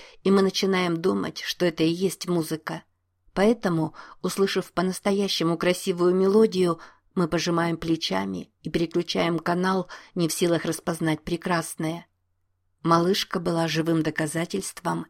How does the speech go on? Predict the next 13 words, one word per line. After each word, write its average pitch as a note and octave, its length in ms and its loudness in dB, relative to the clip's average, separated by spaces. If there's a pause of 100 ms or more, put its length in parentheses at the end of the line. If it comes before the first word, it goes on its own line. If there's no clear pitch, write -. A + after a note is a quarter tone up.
его E3 280 0
теории. E3+ 680 -2 (400)
Ни E3+ 200 4
один E3+ 340 2
грудной E3 380 0
ребёнок E3 560 -2
на E3 160 2
земле – D#3+ 540 2 (360)
не F3+ 180 2
был E3 140 2
способен E3+ 580 -4
выпустить E3 560 -4
наружу F3+ 640 0